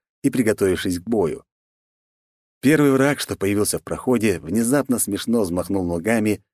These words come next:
и рухнул на пол вниз головой, захрипев и забулькав из-за перерезанного горла.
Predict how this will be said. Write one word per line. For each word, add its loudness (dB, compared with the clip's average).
и 2
рухнул 2
на -2
пол 0
вниз 0
головой, 0
захрипев -2
и 0
забулькав -4
из-за -4
перерезанного -2
горла. -2